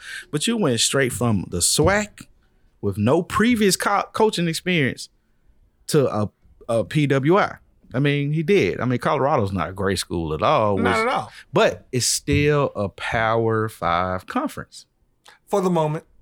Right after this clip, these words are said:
Speaker 1: It is. It, it's still a Power Five conference. Not necessarily a powerful school, but you're still in that conference, though.
Speaker 2: So what, what do you do now? Like, if you're him,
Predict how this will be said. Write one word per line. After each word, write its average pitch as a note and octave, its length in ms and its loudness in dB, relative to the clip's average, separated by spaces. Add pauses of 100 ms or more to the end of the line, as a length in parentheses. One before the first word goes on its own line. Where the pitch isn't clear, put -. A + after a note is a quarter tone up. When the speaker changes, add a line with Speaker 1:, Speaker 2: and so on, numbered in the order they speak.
(100)
Speaker 1:
It A#3+ 160 2
is. C#4 440 -2
It, - 200 2
it's E3 120 4
still F#3+ 220 2
a F#3+ 60 2
Power D3 320 0
Five D#3 240 0
conference. C#3+ 180 0
Not D3+ 220 0
necessarily D#3 560 0
a G#2+ 100 0
powerful A#2+ 460 -2
school, D#3+ 440 0 (600)
but B2+ 160 0
you're C3 80 -2
still D3 320 0
in B2+ 100 0
that G#2+ 200 -2
conference, E3+ 460 -2
though. - 120 -2
Speaker 2:
So - 180 2
what, D#4 220 -2
what G#4 100 2
do F#4+ 80 4
you E4+ 100 -4
do B3+ 200 -4
now? G#3 420 -2
Like, F3 280 2
if D#3 120 -4
you're D#3+ 100 0
him, D#3 180 -2